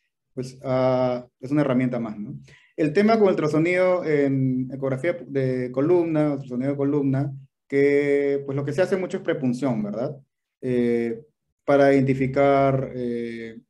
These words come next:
sobre todo la línea media y para identificar algunos, eh, al-, algunos marcadores, ¿no? Eh, en las pacientes fáciles, o en las pacientes relativamente fáciles que hacemos del día a día, el ultrasonido,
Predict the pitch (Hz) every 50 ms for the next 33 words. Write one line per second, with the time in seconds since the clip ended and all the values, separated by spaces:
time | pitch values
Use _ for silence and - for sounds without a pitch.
0 | _ _ - 143 156 156 214 208 190 170 175 175 170 160 156 175 180 180 180 175
1 | 170 165 160 151 151 135 131 131 127 120 127 120 127 123 123 139 139 139 143 127
2 | 123 123 127 131 135 135 131 131 123 123 - _ _ _ _ _ _ _ _ _
3 | _ _ _ _ _ _ _ _ _ - 135 127 123 123 120 123 120 117 117 117
4 | 117 117 - _ _ _ _ _ _ _ _ _ - - _ - 139 139 139 135
5 | 143 139 135 143 151 151 143 143 127 120 123 120 117 113 110 107 104 104 - -
6 | - - - - _ _ _ _ _ _ _ _ _ _ _ - 147 143 139 139
7 | - - - _ _ - 185 190 180 175 170 - 180 160 - - 233 233 233 214
8 | 240 233 226 - - 240 240 226 214 220 214 202 190 196 226 - 208 165 156 160
9 | 151 139 202 202 220 214 196 165 151 151 147 175 185 180 180 180 180 180 175 -
10 | - 190 185 185 185 175 175 165 - 135 135 160 160 165 165 160 156 156 139 131
11 | 131 135 139 170 175 175 170 170 190 190 185 190 202 240 240 - - _ _ _
12 | _ _ _ _ - 165 151 147 139 143 147 147 147 156 156 165 175 180 185 190
13 | 190 - -